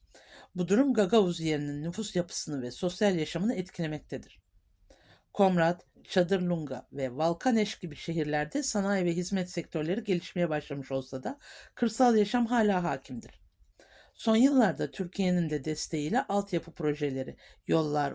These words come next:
okullar, hastaneler geliştirilmeye çalışmaktadır. Gagavuz yeri zengin kültürel mirası ve kendine özgü atmosferiyle ziyaretçilere farklı deneyimler sunabilir.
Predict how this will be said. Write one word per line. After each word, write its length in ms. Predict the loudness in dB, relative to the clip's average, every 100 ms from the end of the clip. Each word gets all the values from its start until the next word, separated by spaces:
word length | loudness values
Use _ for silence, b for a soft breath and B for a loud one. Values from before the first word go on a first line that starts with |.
| -6
okullar, 540 | -8 -6 -6 -4 -4
hastaneler 680 | -4 -8 -2 0 0 0 0
geliştirilmeye 760 | 0 -4 -6 -8 -8 -6 -4 -6
çalışmaktadır. 800 | -6 -10 -10 -12 -12 -16 -16 _ _ _ _ _ _ B B B 0
Gagavuz 460 | 2 4 2 2
yeri 260 | 4 4 4
zengin 400 | 2 2 2 0
kültürel 420 | -2 0 2 4
mirası 640 | 2 2 0 -2 -4 -4 -6
ve 140 | -10
kendine 460 | -6 -4 0 0 0
özgü 300 | -2 -4 -6
atmosferiyle 840 | -6 -6 -6 -6 -4 -4 -4 -6 B B B
ziyaretçilere 840 | 2 4 4 2 -2 -2 2 2
farklı 400 | 2 -2 -4 -2
deneyimler 440 | 0 2 2 2 0
sunabilir. 600 | -2 -4 -4 -6 -10